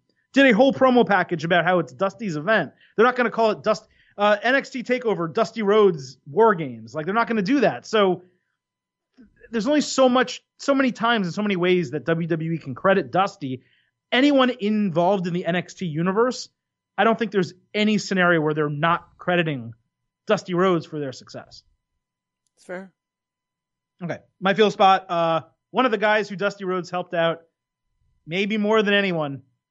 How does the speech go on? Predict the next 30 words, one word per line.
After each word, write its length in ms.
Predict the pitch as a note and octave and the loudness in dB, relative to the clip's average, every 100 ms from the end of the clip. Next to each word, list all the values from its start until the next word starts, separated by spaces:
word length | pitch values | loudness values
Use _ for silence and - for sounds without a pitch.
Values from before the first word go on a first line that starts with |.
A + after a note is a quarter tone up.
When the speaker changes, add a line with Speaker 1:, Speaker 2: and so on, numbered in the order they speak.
| _ | _
Speaker 1:
Bray 240 | - F3+ G3 | -2 2 2
Wyatt, 460 | F3+ F3 F3+ F3+ | 2 2 0 -2
The 80 | D#3+ | -10
Fiend, 580 | - F3+ F#3 F3+ F3+ E3 _ _ _ _ _ - | -16 -10 -6 -4 -4 -6 _ _ _ _ _ -8
another 480 | D#3+ E3 F#3+ F#3 F3+ | -2 2 4 4 2
mandible 460 | F3 F3 E3 D#3+ | 2 0 -2 -4
claw 280 | D#3+ D#3+ D#3+ | 0 2 2
to 160 | D#3 D#3 | 0 -6
another 500 | C#3 D3+ E3+ F3+ E3 | -4 2 2 4 2
legend, 420 | D#3 D#3+ D#3+ D3+ | 4 2 0 -6
this 140 | E3+ | -6
time 240 | - F3 D#3+ | -2 -2 -2
Jerry 240 | E3 E3 | -2 -2
the 100 | D3 | -4
King 180 | - D3 | -8 -6
Lawler. 480 | C#3 F3+ F3+ F3 - _ _ - | 2 4 6 4 -2 _ _ -2
And 120 | A3+ | -2
it's 160 | A3 | -2
not 300 | G3+ B3+ C#4 | 0 2 2
just 300 | - C4 - | 0 -6 -4
so 140 | - A3 | -2 0
much 260 | G#3 G#3 | 0 -2
that 100 | G3 | -4
they 120 | F3 D#3+ | -6 -6
did 220 | B2+ E3+ | -4 -2
it 100 | E3+ | -2
again 280 | E3 F3+ E3 | 0 -2 0
that 100 | C#3+ | -2
I 80 | |
loved. 440 | B2 C3+ D#3 F#3 | -2 0 0 0